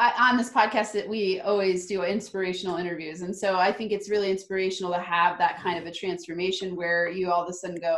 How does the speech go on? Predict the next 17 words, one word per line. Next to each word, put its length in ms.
"Okay, 800
uh, 200
this 220
isn't 240
working." 680
And, 220
and 80
a 200
lot 200
of 80
times 220
it, 280
it's 440
kids, 400
right? 240
It's 140
our 160